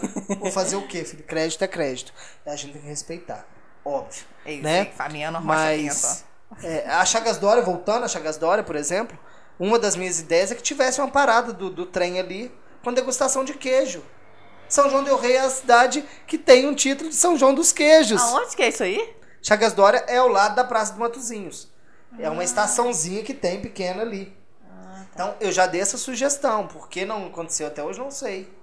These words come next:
Speaker 2: Talvez seja ego. Não sei.
Speaker 1: Talvez,
Speaker 2: Vai
Speaker 1: não
Speaker 2: falar, "Ah, o
Speaker 1: sabe.
Speaker 2: Fabiana que deu a ideia." Ninguém quer exaltar ninguém, infelizmente, né? Mas acontece. Quando eu estive com o secretário de Cultura do Estado,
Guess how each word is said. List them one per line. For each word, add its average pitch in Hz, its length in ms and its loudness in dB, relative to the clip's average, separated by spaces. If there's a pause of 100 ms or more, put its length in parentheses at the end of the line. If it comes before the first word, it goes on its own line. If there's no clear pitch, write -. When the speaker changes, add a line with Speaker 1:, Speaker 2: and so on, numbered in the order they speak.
(300)
Speaker 2:
Talvez 143 300 -10
seja 156 260 -8
ego. 160 400 -4 (540)
Não 139 180 -12
sei. - 220 -10
Speaker 1:
Talvez, 151 460 -8
Speaker 2:
Vai 160 100 -4
Speaker 1:
não 156 60 -8
Speaker 2:
falar, 180 180 4
"Ah, 185 40 6
o 190 40 6
Speaker 1:
sabe. 196 120 2
Speaker 2:
Fabiana 196 440 2
que 180 80 -12
deu 170 120 0
a 170 40 2
ideia." 165 480 2 (220)
Ninguém 175 340 -2
quer 208 380 4
exaltar 160 560 0
ninguém, 156 540 -8 (280)
infelizmente, 143 880 -12 (280)
né? 196 280 -4 (360)
Mas 233 260 2
acontece. 285 640 4 (260)
Quando 277 240 6
eu 254 80 8
estive 247 360 6
com 214 100 2
o 190 40 4
secretário 175 580 2
de - 60 -10
Cultura 160 420 -6
do 151 100 -6
Estado, 185 640 2